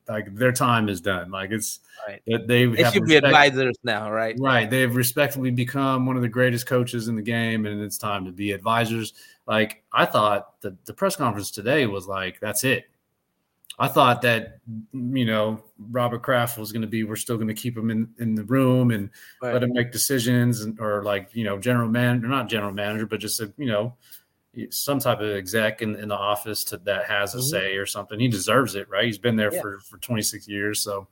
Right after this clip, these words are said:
Speaker 2: Right.
Speaker 1: yeah. Um, but yeah, I, I, I hope, I hope he, he, re-,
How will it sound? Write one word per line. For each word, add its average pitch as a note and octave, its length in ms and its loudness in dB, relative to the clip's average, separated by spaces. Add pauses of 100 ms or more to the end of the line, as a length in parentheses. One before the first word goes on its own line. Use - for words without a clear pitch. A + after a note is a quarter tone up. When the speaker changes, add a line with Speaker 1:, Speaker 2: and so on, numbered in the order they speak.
(120)
Speaker 2:
Right. B2+ 160 -4 (640)
Speaker 1:
yeah. G#2 460 6 (100)
Um, G2+ 560 2
but A#2+ 80 6
yeah, A2 400 8
I, D3 140 4
I, - 160 -2 (180)
I D3+ 100 8
hope, C3+ 480 6 (400)
I C3 80 2
hope C#3+ 280 6
he, B2+ 240 4
he, A2 280 0
re-, A2 160 0